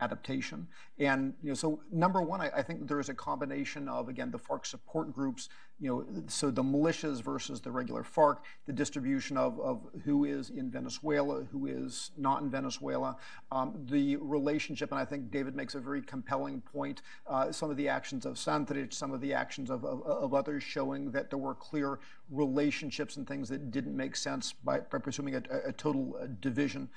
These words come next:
Um, I entirely agree that, um, you know, there's no necessarily absolute division between farc dissidents and, and non-dissidents. Um, but having said that, ag-,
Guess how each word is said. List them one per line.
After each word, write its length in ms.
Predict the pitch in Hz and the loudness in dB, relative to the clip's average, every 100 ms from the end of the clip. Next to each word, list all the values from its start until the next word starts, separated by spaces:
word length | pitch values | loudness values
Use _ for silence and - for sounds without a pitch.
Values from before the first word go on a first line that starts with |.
| - - | -14 -6
Um, 280 | 127 123 147 - | -4 -2 -4 2
I 400 | 139 139 139 147 151 | 4 6 4 0 -2
entirely 540 | 135 - 170 165 156 | -4 4 6 6 4
agree 440 | 143 117 139 143 143 | 2 2 4 4 2
that, 540 | 123 123 131 135 - - - - 139 | -2 -2 -2 -4 -6 -12 -16 -12 -2
um, 380 | 135 135 131 - - - - - | 0 0 -4 -8 -14 -14 -14 -6
you 100 | 160 | 0
know, 60 | 147 | 4
there's 220 | 151 127 | 4 4
no 220 | 151 156 | 6 6
necessarily 460 | 151 139 151 139 143 - | 4 2 0 -2 -2 6
absolute 460 | 147 151 - 151 | 6 6 2 0
division 400 | 123 131 135 135 | 2 2 2 0
between 280 | - - 131 | -4 -6 -6
farc 600 | 127 139 131 113 135 117 | -2 2 2 2 0 2
dissidents 520 | 117 139 147 135 135 | 4 2 0 -4 -4
and, 100 | 127 127 | -6 -6
and 220 | 131 127 | -4 4
non-dissidents. 840 | 127 135 127 123 - 127 123 - - - - - | 6 6 4 -2 -6 -8 -10 -12 -14 -14 -14 2
Um, 200 | 131 135 - - - - - - - - - - - - 170 | 2 2 -6 -14 -14 -14 -14 -14 -14 -14 -14 -14 -14 -12 -8
but 240 | 135 147 | 2 6
having 280 | 180 180 156 | 6 4 0
said 320 | - 262 175 | 0 2 4
that, 120 | 135 | 4
ag-, 340 | 139 135 147 | 2 2 0